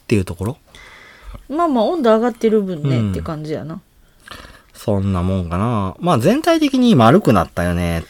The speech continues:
Speaker 1: ていう
Speaker 2: そやな。
Speaker 1: 印象。うん。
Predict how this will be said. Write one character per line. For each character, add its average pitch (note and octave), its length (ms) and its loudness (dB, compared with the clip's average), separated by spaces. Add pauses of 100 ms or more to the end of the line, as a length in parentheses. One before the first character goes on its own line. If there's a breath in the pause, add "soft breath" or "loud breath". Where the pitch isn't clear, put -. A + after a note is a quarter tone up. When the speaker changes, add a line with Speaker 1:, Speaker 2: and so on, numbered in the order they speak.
(180)
Speaker 1:
て D#2+ 80 -6
い D#2+ 160 -6
う - 60 -14 (140)
Speaker 2:
そ - 840 -18
や G#3 140 -6
な。 B2+ 60 -12
Speaker 1:
印 A2 360 -2
象。 F2+ 140 -8 (260)
う D3 60 -6
ん。 D#3+ 160 -2